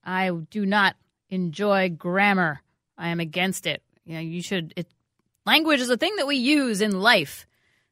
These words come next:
The way that we use it in life is the way it should be written. I have been making this argument for many years, and I would like you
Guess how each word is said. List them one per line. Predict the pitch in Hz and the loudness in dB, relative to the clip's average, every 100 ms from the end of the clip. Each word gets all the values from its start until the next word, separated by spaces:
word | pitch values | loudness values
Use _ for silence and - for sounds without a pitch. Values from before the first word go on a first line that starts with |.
| - | -4
The | 185 | 0
way | 220 269 | 2 4
that | 262 247 | 4 2
we | |
use | 240 240 247 | 0 -2 0
it | 240 | 0
in | 233 | 2
life | 220 220 202 | 0 0 -2
is | 180 | -4
the | 180 | -2
way | 170 226 247 247 233 - - | 2 2 4 4 2 -4 -12
it | 170 | -10
should | - 202 180 | -6 -4 -2
be | 190 | -2
written. | 170 170 131 120 - _ _ _ _ _ - | 0 -2 -4 -12 -16 _ _ _ _ _ -10
I | 165 | -4
have | 175 160 | -4 -4
been | 170 165 | -6 -4
making | 170 196 208 | -4 -4 -4
this | 190 | -4
argument | 190 196 190 190 | -4 -4 -4 -8
for | - 175 | -8 -8
many | 175 202 202 | -6 -4 -2
years, | 190 190 196 190 | 0 0 0 -2
and | - 175 | -8 -8
I | 160 | -8
would | 156 156 | -8 -8
like | 180 196 185 | -4 -4 -4
you | 190 196 196 208 | -6 -2 0 -2